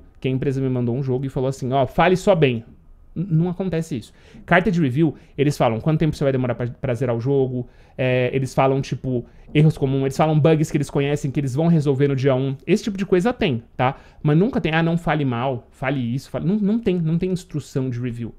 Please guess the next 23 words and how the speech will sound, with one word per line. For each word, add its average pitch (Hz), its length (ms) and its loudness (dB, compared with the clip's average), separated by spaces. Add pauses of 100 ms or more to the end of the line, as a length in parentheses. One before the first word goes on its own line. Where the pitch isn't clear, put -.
né? 165 220 -4 (300)
Então, 190 480 4
é, 180 300 6
você 190 340 4
supor 190 720 -2
que 135 240 -6 (240)
a 151 80 -4
empresa 151 480 -2 (180)
manipulou 185 720 2
quem 247 120 -6
vai 196 140 0
receber 180 260 -2
aqui 170 180 -6
com 208 240 -6
base 220 300 0
em 214 60 0
tentar 190 220 -2
receber 180 240 -4
uma 156 120 -4
Metacritic 143 480 -6
maior, 143 380 -2 (260)
não 202 260 0
é 202 180 -2